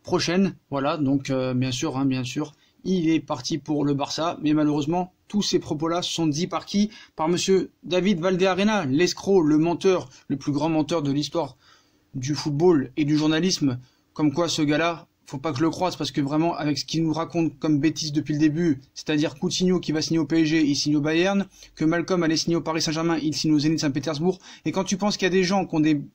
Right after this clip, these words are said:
qui ont des diplômes de journalisme et qui peuvent même pas faire leur métier, alors que lui, soi-disant parce qu'il a des amis au sein du club, il a le droit de participer aux conférences de presse et à dire n'importe quoi, que des mensonges, que des mensonges depuis des mois, des mois, des mois, le neuf août, le huit août, le sept août,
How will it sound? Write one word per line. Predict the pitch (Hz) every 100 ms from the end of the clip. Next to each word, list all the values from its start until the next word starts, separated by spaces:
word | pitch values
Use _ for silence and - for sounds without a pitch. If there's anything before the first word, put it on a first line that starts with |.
| _
qui | 143 143 - -
ont | 165
des | 156 156
diplômes | 139 196 214 220
de | 185
journalisme | 185 185 180 - 139 123 - - -
et | 147
qui | 160
peuvent | 151 156
même | 202 214
pas | 208 190 170
faire | - 185
leur | 170 160
métier, | 170 156 180
alors | 143 -
que |
lui, | 156 165 202 147 - - -
soi-disant | - 175 180 190
parce | 160
qu'il | - 165
a | 151
des | 156 139
amis | 190 185 196 - _
au | 156
sein | 156 - 185
du | 175
club, | 175 180 156 123 - -
il | 156
a | 165
le |
droit | 160 170
de | 160
participer | 170 - - -
aux | 170
conférences | 165 165 156
de | 156
presse | 180 170
et | 151
à | 147
dire | 156
n'importe | 165 190 190 - 180
quoi, | 180 180 151 - - _ -
que | 233
des | 190 196
mensonges, | 196 180 202 -
que | 214
des | 185
mensonges | 190 185 190
depuis | 165 180
des | 156 196
mois, | 196 185
des | 160 180
mois, | 180
des | 165 170
mois, | 175
le | 170
neuf | 185 185 180
août, | 185
le | 185
huit | 180 180 180
août, | 185 185
le |
sept | 180 180 180
août, | 202